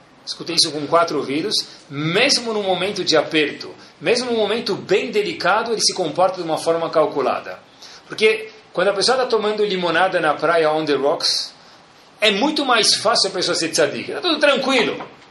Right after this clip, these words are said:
Quando Yosef fala, "Puxa vida, agora eu preciso me revelar." E antes de me revelar, ele fez um cálculo: como eu posso me revelar pros meus irmãos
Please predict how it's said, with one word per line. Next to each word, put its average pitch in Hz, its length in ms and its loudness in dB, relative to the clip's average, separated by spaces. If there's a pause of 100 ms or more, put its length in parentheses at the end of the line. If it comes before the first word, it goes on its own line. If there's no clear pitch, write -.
(400)
Quando 220 180 4
Yosef 285 480 2
fala, 302 220 4
"Puxa 285 240 2
vida, 285 140 4
agora 285 140 4
eu 269 40 0
preciso - 180 -2
me 294 80 2
revelar." 262 680 2 (440)
E 214 140 4
antes 339 320 4
de 277 80 2
me 285 140 2
revelar, 254 400 2
ele 320 100 0
fez 294 260 2
um 277 220 0
cálculo: 285 600 2
como 370 200 4
eu 381 140 4
posso 302 280 4
me 285 120 0
revelar 247 400 4
pros 254 160 -2
meus 233 240 2
irmãos 254 580 2